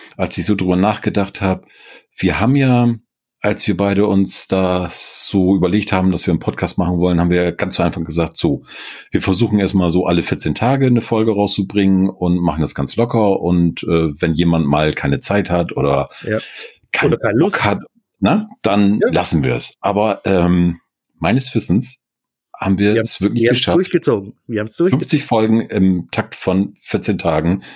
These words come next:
Speaker 1: äh, rauszubringen. Ohne Aussetzer.
Speaker 2: Richtig.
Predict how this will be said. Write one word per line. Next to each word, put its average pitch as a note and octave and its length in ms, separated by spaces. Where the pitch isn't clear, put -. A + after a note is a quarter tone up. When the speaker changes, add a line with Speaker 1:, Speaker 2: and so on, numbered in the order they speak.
Speaker 1:
äh, G2 80
rauszubringen. G2 920
Ohne F#2 500
Aussetzer. C3+ 600
Speaker 2:
Richtig. G#2+ 720